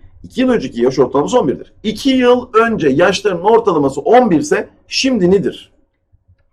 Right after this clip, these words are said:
Şimdi yaşlarının ortalaması on üçtür. İki yıl önce eğer on bir ise. E, yine aynı şeyi yapacağım. Yaşlarının ortalaması, yaşlarının toplamı bölü kişi sayısı diyeceğiz. Yaşlarının ortalaması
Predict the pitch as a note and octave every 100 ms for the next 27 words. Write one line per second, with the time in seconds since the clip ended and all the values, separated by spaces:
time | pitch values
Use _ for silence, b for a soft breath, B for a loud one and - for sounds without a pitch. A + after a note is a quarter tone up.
0 | _ _ - - C#3 G#2 G#2+ A2+ - C3
1 | B2+ G#2+ F#2 F2+ F2+ D#2 D#2 - C3+ F3+
2 | A3+ - _ _ _ - E3+ G#3+ - G2
3 | G2 - B2+ A2 G2 G2 F#2+ G2 F2 E2+
4 | - - - - b b b - F#2 A#3
5 | D4 D4 C4+ A#3 G3+ D#3+ - A2 A2+ A#2+
6 | B2 F3 G3+ G3 E3+ B2+ G#2 F2 - E3
7 | F#3+ D3 C#3 D3 D3 C3 C#3 - C#3+ E3
8 | D#3+ A2+ A2 D#3+ F#3+ _ _ _ - _
9 | _ _ - - - G#3+ G3+ B2 F#2 D2
10 | - - _ _ _ _ _ - G#2+ -
11 | F3 F3 D3+ D3 C3 A#2 A2 F3 F#3+